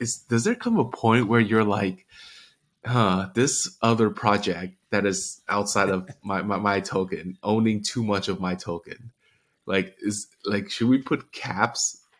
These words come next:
Speaker 1: Like, should governance to, like, self-protect itself?" 'Cause like you said, Curve needs to find five whales in order to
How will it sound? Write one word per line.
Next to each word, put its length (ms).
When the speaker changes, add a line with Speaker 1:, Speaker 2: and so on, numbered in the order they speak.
Speaker 1:
Like, 200
should 280
governance 680
to, 160
like, 160
self-protect 680
itself?" 400
'Cause 120
like 140
you 80
said, 360
Curve 540
needs 280
to 100
find 500
five 720
whales 580
in 120
order 180
to 200